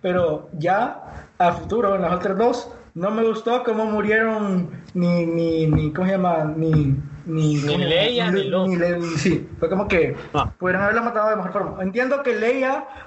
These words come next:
Speaker 1: porque ya había muerto Carrie Fisher
Speaker 3: La
Speaker 1: en ese
Speaker 3: actriz
Speaker 1: tiempo.
Speaker 3: había muerto, sí,
Speaker 1: Sí,
Speaker 3: lastimosamente.
Speaker 1: pero Luke, pero Luke pudo haber muerto mejor, güey.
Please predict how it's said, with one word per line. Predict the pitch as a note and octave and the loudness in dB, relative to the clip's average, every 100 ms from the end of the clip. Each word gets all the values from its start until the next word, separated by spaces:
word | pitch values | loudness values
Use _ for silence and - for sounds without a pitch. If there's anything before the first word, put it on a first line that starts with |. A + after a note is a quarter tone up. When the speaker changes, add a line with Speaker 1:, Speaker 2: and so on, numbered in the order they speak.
| - | -2
Speaker 1:
porque | G3+ G3 F#3+ | 0 0 0
ya | F#3+ | 0
había | G#3+ G#3 G3 G3 F#3+ | 2 2 2 0 0
muerto | G3 G3+ G3+ | -2 -4 0
Carrie | G3+ F#3+ | 2 2
Fisher | - | 0
Speaker 3:
La | D3 | 0
Speaker 1:
en | C#3+ | 0
ese | - | 0
Speaker 3:
actriz | D3+ F#3 | 0 0
Speaker 1:
tiempo. | E3+ | 0
Speaker 3:
había | C#3+ C3 | 0 0
muerto, | B2 B2+ C3 C3 - C#3+ | 0 2 2 0 -4 -4
sí, | - G#3 | 0 2
Speaker 1:
Sí, | - | 2
Speaker 3:
lastimosamente. | G#2 - G#3+ - A3 A3+ A3 | 0 -2 -4 -2 0 2 2
Speaker 1:
pero | G#3+ | 0
Luke, | A3 A#3 - | -2 -4 -2
pero | G#3 | 0
Luke | G#3 G#3+ | 0 0
pudo | B3+ | 0
haber | G#3+ G3 | 2 0
muerto | F#3 F3+ | -2 -4
mejor, | D#3+ C3+ F#3 | -2 0 0
güey. | F3+ | -2